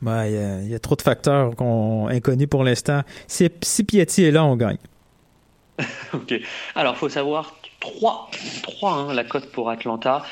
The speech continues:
Speaker 2: trois dix le nul et un quatre-vingt-dix pour Montréal. Le deuxième match, euh, c'est un match de haut de tableau, hein, entre Portland, le leader, et Kansas City, euh, qui, qui, qui reste sur une, une belle victoire, qui est quatrième. Donc voilà,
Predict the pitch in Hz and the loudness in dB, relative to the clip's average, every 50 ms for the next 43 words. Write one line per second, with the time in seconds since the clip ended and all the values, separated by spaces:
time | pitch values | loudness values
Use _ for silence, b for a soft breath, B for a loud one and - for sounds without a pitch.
0 | B B - - - - 180 170 151 143 170 165 160 - 156 139 135 135 135 147 | B B -10 -6 -2 -2 0 0 -2 -4 -6 -6 -6 -4 -4 -2 -2 0 0 0
1 | 165 156 127 120 127 - - 165 - 156 175 165 - 151 - - 156 143 139 131 | 0 0 0 -2 -2 -4 -4 -4 -4 -4 -6 -4 -6 -6 -6 -6 -6 -4 -4 -4
2 | 123 131 135 - - - 120 120 117 117 113 110 110 110 - - - - - - | -4 -6 -8 -8 -10 -10 -8 -6 -4 -4 -2 -2 0 0 0 -2 -4 -6 -8 -12
3 | B B B B B B B B B B - 143 135 160 165 170 170 160 160 170 | B B B B B B B B B B -4 -2 -2 0 -2 0 -2 0 -2 -2
4 | 185 180 - - - - - - _ _ _ B B B B B B B B - | -4 -4 -8 -10 -10 -12 -14 -18 _ _ _ B B B B B B B B -6
5 | 131 131 127 127 127 123 123 120 - - - 180 170 151 147 147 185 190 - - | -4 -2 -2 -2 -2 -2 -2 -4 -6 -4 -2 -2 0 0 -2 -2 -2 -4 -4 -6
6 | - 135 120 135 131 180 127 - - 143 127 123 127 143 - - 135 123 123 120 | -6 -4 -4 -2 -2 -4 -4 -4 -6 -6 -4 -2 -4 -4 -4 -8 -8 -8 -6 -6
7 | 117 117 113 - - - 120 117 117 113 110 - - 160 - - - 147 147 139 | -8 -8 -10 -10 -6 -4 -2 -2 -2 -4 -4 -4 -6 -6 -6 -6 -4 -2 -2 0
8 | 135 123 120 120 123 120 110 120 131 147 156 143 - - 123 117 117 147 147 139 | 0 0 0 -2 -2 -2 0 0 0 0 -2 -4 -6 -6 -8 -8 -6 -8 -8 -6
9 | - - 139 - - - - 123 113 - 127 127 - - - B B B B B | -6 -8 -8 -8 -10 -10 -10 -10 -10 -10 -10 -10 -10 -12 -14 B B B B B
10 | B B B B B - - 123 120 120 120 117 117 117 117 113 113 117 127 - | B B B B B -10 -10 -8 -6 -6 -6 -6 -6 -6 -6 -6 -6 -8 -8 -10
11 | - - - - - - - - - - - - - 123 117 113 107 - - 120 | -12 -14 -16 -18 -20 -20 -20 -20 -18 -16 -12 -4 -2 0 0 0 -2 -4 -6 -4
12 | 117 113 113 110 107 - - 113 110 123 123 - - 120 113 113 120 123 120 117 | -2 -2 -2 -2 -4 -6 -6 -4 -4 -4 -4 -4 -4 -4 -4 -4 -4 -4 -2 -2
13 | 120 143 143 131 127 131 - - 120 127 135 135 - - - 117 113 110 - 156 | 0 0 0 -2 -6 -8 -6 -4 -2 -2 -2 -2 -4 -6 -4 -4 -4 -4 -6 -8
14 | 151 - - - 127 117 120 131 143 139 123 113 113 113 107 107 - | -8 -8 -8 -4 -2 -2 -2 -2 -2 -6 -8 -6 -6 -4 -2 -2 -4